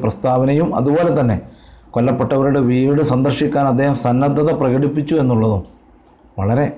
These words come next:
അഭിനന്ദനാർഹമായ കാര്യമാണ്. അതിന് അദ്ദേഹത്തിന്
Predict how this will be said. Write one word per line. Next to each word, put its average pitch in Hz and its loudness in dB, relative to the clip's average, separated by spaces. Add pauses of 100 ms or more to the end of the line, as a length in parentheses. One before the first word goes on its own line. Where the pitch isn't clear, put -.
(260)
അഭിനന്ദനാർഹമായ 117 0 (460)
കാര്യമാണ്. 120 0 (400)
അതിന് 110 -2
അദ്ദേഹത്തിന് 127 0